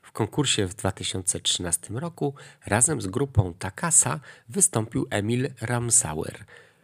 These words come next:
W momencie występu miał dziewięćdziesiąt pięć lat i jest do dzisiaj najstarszą osobą, która wystąpiła na Eurowizji. Sam Emil Ramsauer podsumował to tak: "Nigdy nie myślałem, że dożyję takiego wieku. Nigdy nie myślałem, że mogę być tutaj w Malmö.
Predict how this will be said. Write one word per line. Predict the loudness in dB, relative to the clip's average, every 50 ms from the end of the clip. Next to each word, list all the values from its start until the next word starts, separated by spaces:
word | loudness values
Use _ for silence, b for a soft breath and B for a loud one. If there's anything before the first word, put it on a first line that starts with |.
| B B B
W | -14 -12 -8 -4
momencie | 0 2 2 2 2 -2 -2 -2 -4 -2
występu | 0 0 0 2 0 -2 -2 -2 0 0
miał | 2 0 0
dziewięćdziesiąt | 0 -2 -2 -2 -2 -2 -2 -2 -2 -4 -8 -10
pięć | -10 -8 -6 -6 -4 -2
lat | -2 -2 -2 -4 -8 -16 B B B B B
i | -2 2
jest | 2 2 2 2
do | 0 0
dzisiaj | 0 0 -2 -2 -2 -2
najstarszą | -2 -2 -2 0 0 0 2 2 2 2 0 0
osobą, | 0 0 -2 -2 -2 -2 -4 -6
która | -4 -4 -2 -2 -2
wystąpiła | 0 0 0 0 0 -2 -6 -6 -6 -6 -4 -2 -2
na | -2 -4
Eurowizji. | -2 -2 0 0 0 0 -2 -4 -2 -2 -2 -2 -4 -10 -18 -18 0 6
Sam | 6 8 8 6 4 2
Emil | -2 -2 0 2 2 2 2 2
Ramsauer | 0 0 0 0 0 2 4 4 2 2 2
podsumował | 2 0 2 2 2 0 2 0 -2 -2 0 0 -2 -2 -4 B B B B B B _
to | -4 -4
tak: | -2 -2 -6 -8 -8 -10 -14 -16 B B B B B _
"Nigdy | -2 -2 -2 -2 -2 0
nie | 0 0
myślałem, | 0 0 0 -2 -2 -2 -2 -2 -2 -4 -4 -4
że | -2 -2 -2 0
dożyję | 0 0 2 2 2 2 2 0 0 -2 -2 -4
takiego | -6 -4 -4 -4 -2 -2 -2
wieku. | -2 -2 -6 -6 -8 -10 -14 -16 -16 B B B B B B B -6
Nigdy | -6 -4 -2 -2 -2
nie | 0 0
myślałem, | 0 0 0 0 2 2 2 2 2 2
że | 2 2 2
mogę | 2 0 0 0 0 0 0 0
być | 0 -2 -2
tutaj | -4 -6 -6 -4 -4 -6 -4
w | -4 -4
Malmö. | -2 -2 -2 -4 -6 -8 -12 -16